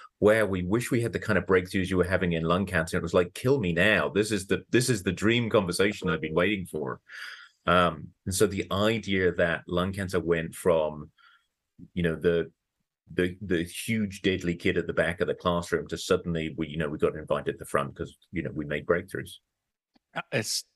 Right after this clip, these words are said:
Speaker 2: it's ama-, it's remarkable, the, the, the journey that, that has happened in, in lung cancer research. And I've, I've talked to many doctors who was like, "Why," I said, "Why did you choose lung cancer?" It's like, "I don't know. No one else was doing it, so I figured I'd do it." And, like, you know, it looked like,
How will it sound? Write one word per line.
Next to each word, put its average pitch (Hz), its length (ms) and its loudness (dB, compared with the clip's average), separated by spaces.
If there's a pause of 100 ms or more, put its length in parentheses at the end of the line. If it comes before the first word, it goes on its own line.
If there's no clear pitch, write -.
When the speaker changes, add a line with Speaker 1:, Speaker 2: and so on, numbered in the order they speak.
Speaker 2:
it's 117 300 -6
ama-, 107 260 0
it's 117 260 -2
remarkable, 104 640 0 (160)
the, 92 220 -2 (680)
the, - 80 -8 (200)
the 101 140 -2
journey 107 400 2
that, 92 240 -2 (160)
that 95 160 0
has 87 120 -12
happened 101 380 -2
in, 90 240 -6
in 90 220 -8 (180)
lung 101 140 -4
cancer 95 260 -8
research. 92 440 -4
And 92 120 -6
I've, 92 140 -4 (520)
I've 107 120 -10
talked 110 180 0
to 107 60 0
many 107 200 4
doctors 92 520 -2
who 92 340 -4 (520)
was 117 160 -10
like, 101 280 0
"Why," 117 240 0
I 104 140 0
said, 110 180 -6
"Why 127 80 -2
did 139 60 -4
you 143 60 -8
choose 147 200 -12
lung 147 100 -4
cancer?" 98 100 -6
It's 87 120 -6
like, 104 80 -4
"I 170 140 -2
don't 127 100 0
know. 113 100 2
No 131 100 4
one 139 100 4
else 151 160 0
was 90 120 -8
doing 95 200 0
it, 107 80 -2
so 110 120 -4
I - 20 -2
figured 117 220 -2
I'd 123 160 -2
do 90 180 -4
it." 98 140 -4
And, 98 160 -6 (120)
like, 92 240 -12
you 113 80 0
know, 95 100 -2
it 95 140 -12 (120)
looked 110 220 -6
like, 98 120 -2